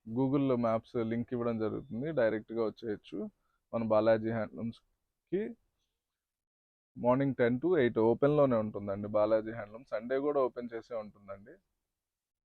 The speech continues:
మీరు చూస్తున్నారు మన బాలాజీ హ్యాండ్లూమ్స్ నుంచి మంగళగిరి పట్టు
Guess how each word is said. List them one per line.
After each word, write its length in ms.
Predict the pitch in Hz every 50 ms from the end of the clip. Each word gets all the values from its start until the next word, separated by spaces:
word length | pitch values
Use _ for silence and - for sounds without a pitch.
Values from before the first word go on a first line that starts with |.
| _ _
మీరు 180 | 123 127 131 117
చూస్తున్నారు 580 | 104 117 123 113 - - 120 110 110 107 139 170
మన 200 | 185 151 120 113
బాలాజీ 460 | 110 113 110 110 113 113 110 110 117
హ్యాండ్లూమ్స్ 520 | 120 117 110 110 110 110 110 113 104 -
నుంచి 260 | 107 107 - 143 160
మంగళగిరి 500 | 180 175 135 113 117 123 120 226 117 117
పట్టు 680 | 110 - 110 104 101 _ _ 175 175 208 220 202 131